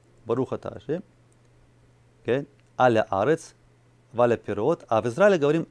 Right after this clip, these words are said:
«Ва аль пиротея». «Ва аль пиротея».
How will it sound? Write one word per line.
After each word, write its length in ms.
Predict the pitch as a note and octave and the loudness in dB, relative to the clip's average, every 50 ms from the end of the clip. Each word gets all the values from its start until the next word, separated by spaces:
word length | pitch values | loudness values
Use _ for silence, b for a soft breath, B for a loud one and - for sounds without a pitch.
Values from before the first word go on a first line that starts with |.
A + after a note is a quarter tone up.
| _ - | _ -6
«Ва 160 | - - - - | -6 -6 -6 0
аль 240 | - D3 D#3+ E3 D3+ | 2 4 4 4 2
пиротея». 640 | - - C3+ C3 C3 B2+ - - F#2 E2+ D#2+ D#2+ E2+ _ _ _ _ _ _ _ _ _ _ _ _ _ _ _ _ _ | 0 0 0 0 0 -2 -4 -8 -12 -12 -12 -16 -20 _ _ _ _ _ _ _ _ _ _ _ _ _ _ _ _ _
«Ва 80 | - G#2+ | -4 -4
аль 80 | A2 | -4
пиротея». 460 | - - - - - - - G2+ G2+ | -6 -12 -16 -16 -16 -12 -14 -14 -14